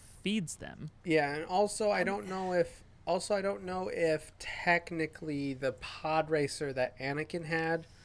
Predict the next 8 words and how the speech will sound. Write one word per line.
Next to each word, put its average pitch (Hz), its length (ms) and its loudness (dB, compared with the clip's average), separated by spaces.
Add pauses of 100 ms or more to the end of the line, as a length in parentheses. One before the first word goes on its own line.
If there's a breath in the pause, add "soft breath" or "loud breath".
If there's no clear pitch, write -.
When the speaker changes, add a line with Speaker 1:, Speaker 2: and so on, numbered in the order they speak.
(460 soft breath)
Speaker 2:
was 143 240 4
something 143 640 0
that 120 160 4
he 131 140 -4
was 120 140 -4
supposed - 720 -2
to 113 80 -2
have. 95 420 -4